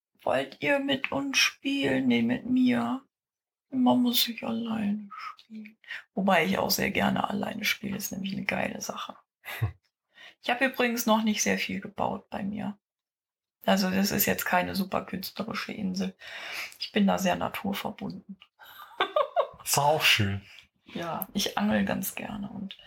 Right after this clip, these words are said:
Speaker 1: ich bin, äh, professioneller Käferfänger und Taucher und so. So. Haben wir noch irgendwas?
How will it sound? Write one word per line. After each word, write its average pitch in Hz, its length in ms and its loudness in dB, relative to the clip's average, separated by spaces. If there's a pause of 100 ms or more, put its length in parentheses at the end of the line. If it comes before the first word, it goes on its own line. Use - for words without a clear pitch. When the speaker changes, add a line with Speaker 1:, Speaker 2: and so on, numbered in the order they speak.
(640)
Speaker 1:
ich - 260 2
bin, 202 400 4
äh, 190 420 2 (420)
professioneller 190 840 2
Käferfänger 170 960 -4 (800)
und - 320 -2
Taucher 185 580 0 (920)
und 196 160 0
so. 208 340 -2 (2500)
So. 190 420 -4 (840)
Haben 190 220 -10
wir 185 80 0
noch 202 240 -2
irgendwas? 277 680 -12